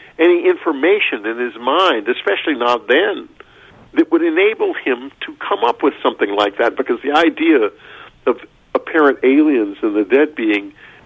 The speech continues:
intermixed was just not in the world at the time at all. Uh, so, uh, you know, I, I think it was real.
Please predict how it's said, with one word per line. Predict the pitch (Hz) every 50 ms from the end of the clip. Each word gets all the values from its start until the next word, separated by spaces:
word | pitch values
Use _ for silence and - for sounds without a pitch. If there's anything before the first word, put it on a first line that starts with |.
| _ _ _ _ _ _ _ _ _ _ -
intermixed | 143 143 131 117 117 117 139 175 - - - -
was | 131 127
just | - - 147 135 -
not | - 117 110 165 180 185 185 - -
in | - 120 107
the | 104
world | 98 101 107 120 147 202 226 226 180 127 101 95 92
at | 101 - _
the | - 107
time | - - 120 120 113 107 104
at | 104 110
all. | 135 175 208 214 196 - 110 - - - - _ - _ _ _ - - - - - _ _ _
Uh, | - - 135 127 127 120 113 - - - -
so, | - 147 127 117 110 107 101 101 101 - _ _ _ _ _
uh, | 123 123 120 113 113 101 65 - - - _ _
you | 113 117 104 - _ - 139 175 180
know, | 170 135 127 135 151
I, | - - - - -
I | - 139 170 170
think | - 165 135 123 - - _ - _ _ _ _ _ _ - - - _ - _ - - - - - -
it | 330 349 -
was | 180 - -
real. | 262 302 311 311 - -